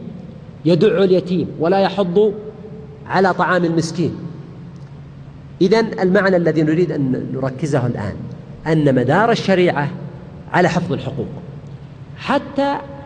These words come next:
العبادات لو تأملت لماذا شرعها الله؟ ليش شرع الصلاة أو الزكاة أو الصوم أو الحج؟ الله غني عنا سبحانه.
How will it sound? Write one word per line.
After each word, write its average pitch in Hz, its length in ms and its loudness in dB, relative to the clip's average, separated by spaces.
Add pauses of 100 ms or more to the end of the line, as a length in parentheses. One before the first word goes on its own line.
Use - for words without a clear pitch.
(200)
العبادات 185 640 4 (220)
لو 165 140 2
تأملت 151 680 2
لماذا 185 280 2
شرعها 131 400 0
الله؟ 101 240 -2 (220)
ليش 190 200 2
شرع 113 200 0
الصلاة 104 360 -6 (1300)
أو 139 240 4
الزكاة 120 440 0 (440)
أو 120 60 -2
الصوم 113 360 -4 (460)
أو 120 100 -2
الحج؟ - 540 -6 (1120)
الله 247 160 4
غني 277 200 4
عنا 208 280 2
سبحانه. 104 400 -10